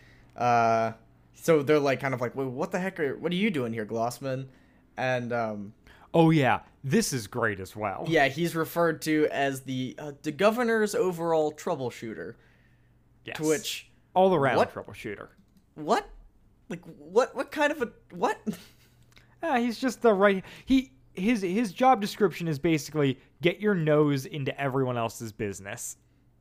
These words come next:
Speaker 1: Yeah, basically, but, like, why would the governor hire that? And also, why would the governor be like, "Oh, you know what I need to know more about? That tunnel at Wit's End."
Speaker 2: I, I think it's truly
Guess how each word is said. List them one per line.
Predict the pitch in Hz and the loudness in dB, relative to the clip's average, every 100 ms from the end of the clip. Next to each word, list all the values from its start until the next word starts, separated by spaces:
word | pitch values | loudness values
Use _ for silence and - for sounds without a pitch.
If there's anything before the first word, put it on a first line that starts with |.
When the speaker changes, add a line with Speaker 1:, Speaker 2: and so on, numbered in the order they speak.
| - | -16
Speaker 1:
Yeah, | 160 160 254 277 214 139 | -10 -4 0 2 2 0
basically, | 143 190 269 294 233 170 143 | -4 -4 -2 -4 -8 -8 -6
but, | 131 160 165 | -4 -4 -4
like, | 170 | -6
why | 135 170 | 0 0
would | 254 392 | 0 -2
the | 202 135 - | -8 -8 -4
governor | 160 185 190 165 127 | -2 -2 -4 -6 -6
hire | - 151 160 151 | -8 -4 -2 -2
that? | 120 117 - | -4 -6 -6
And | 139 - | -8 -4
also, | 196 208 156 135 127 _ _ - | -4 -2 -4 -6 -8 _ _ -14
why | 131 151 196 254 | -4 0 2 0
would | 269 214 | -4 -8
the | 165 | -10
governor | 131 165 196 196 180 156 131 - _ _ - | -6 -4 -2 -2 -6 -6 -8 -14 _ _ -4
be | 165 | -2
like, | 147 127 107 - - | 0 0 -2 -8 0
"Oh, | 151 127 | 2 2
you | 120 | -2
know | 127 151 | -2 0
what | 156 | 0
I | 151 147 | 0 -2
need | 147 139 | -4 -6
to | 135 | -4
know | 143 | -4
more | 135 143 147 | -4 -2 -2
about? | 139 147 143 - 104 | -2 -2 -2 -6 -10
That | 117 - - | -8 -8 -14
tunnel | - 131 95 69 | -10 -10 -10 -14
at | - | -16
Wit's | 117 120 - | -12 -10 -8
End." | 113 117 101 120 131 - _ _ _ _ - | -8 -8 -10 -12 -14 -16 _ _ _ _ 0
Speaker 2:
I, | 226 226 - | 2 0 -2
I | 202 233 | -2 -2
think | - - 240 240 | -6 -6 -6 -4
it's | 208 - | -8 -10
truly | - - 202 190 180 147 123 113 | -20 -8 -4 -2 0 0 0 -2